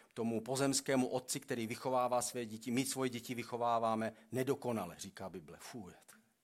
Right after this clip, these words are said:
jsem si oddechl. Už jsem se bál, že po mně bude Bůh chtít, abych je vykonal-, vychoval dokonale. Naštěstí my, my je vychováváme neko-, nedokonale, tak, jak si myslíme. My to prostě tak nějak tam, kde si myslíme, co nám zrovna vadí nejvíc, to potlačujeme,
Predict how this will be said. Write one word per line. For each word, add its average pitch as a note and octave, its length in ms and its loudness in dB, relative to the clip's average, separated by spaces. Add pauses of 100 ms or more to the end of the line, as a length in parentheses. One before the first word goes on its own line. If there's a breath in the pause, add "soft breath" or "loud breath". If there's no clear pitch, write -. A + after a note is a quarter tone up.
jsem G2 140 -12
si - 120 -10
oddechl. G2 380 -14 (600 loud breath)
Už A#2 140 -6
jsem A#2 220 0
se A2+ 220 -2
bál, A2+ 320 4
že A#2 140 -2
po A#2 160 -4
mně A#2 160 0
bude G#2+ 220 -2
Bůh A2+ 240 -6
chtít, - 280 -12 (280 loud breath)
abych A2+ 240 -6
je A#2 60 -2
vykonal-, A2+ 480 -2 (200)
vychoval A2 400 -2
dokonale. A#2 580 -2 (320 loud breath)
Naštěstí B2 420 -2
my, A#2+ 180 2 (120)
my B2 100 -2
je C3 100 0
vychováváme B2+ 540 0
neko-, C3 380 0
nedokonale, C3 580 0
tak, A2+ 120 -6
jak A#2+ 120 -2
si - 120 0
myslíme. A#2+ 500 2
My F#2 100 -14
to - 100 -12
prostě - 280 -16
tak - 180 -14
nějak G2+ 180 -8 (580 soft breath)
tam, A#2 160 -2
kde A2 160 -2
si - 220 -6
myslíme, A#2+ 380 0
co - 140 -4
nám A2+ 160 0
zrovna A2+ 240 2
vadí B2+ 320 2
nejvíc, A#2+ 420 2
to A2+ 100 -8
potlačujeme, G2 800 -8